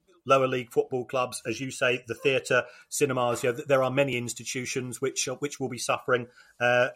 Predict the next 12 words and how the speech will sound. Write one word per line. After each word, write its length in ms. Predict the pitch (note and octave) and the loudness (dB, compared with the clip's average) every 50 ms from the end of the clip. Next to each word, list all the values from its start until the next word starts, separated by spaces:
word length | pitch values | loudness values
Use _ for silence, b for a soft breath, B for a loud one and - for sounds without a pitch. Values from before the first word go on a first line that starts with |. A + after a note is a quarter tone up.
| _ | _
el-, 180 | D3 D3+ F3 - - | -2 0 0 -2 -4
for 120 | - C3 | -4 -4
an 80 | A#2+ C3 - | -4 -2 -2
elongated 680 | D3 D#3 C#3+ C3 B2 B2 C3 B2+ B2+ - - A2+ _ | 0 0 0 0 0 0 0 0 0 -4 -8 -12 _
period 300 | _ - C#3 C3 B2 A#2+ | _ -4 -2 -2 -2 -4
of 100 | A#2 A2+ | -6 -8
time 280 | - - C#3 B2+ A#2+ A#2+ | -8 -6 -6 -6 -4 -4
as 20 | |
a 40 | A#2+ | -4
result 380 | A2+ A2 A2+ A#2 B2 A#2 A2+ - | -6 -6 -4 0 0 0 2 0
of 140 | A2+ A2 | -2 -2
this. 240 | - A2+ - - - | -4 -12 -14 -14 -14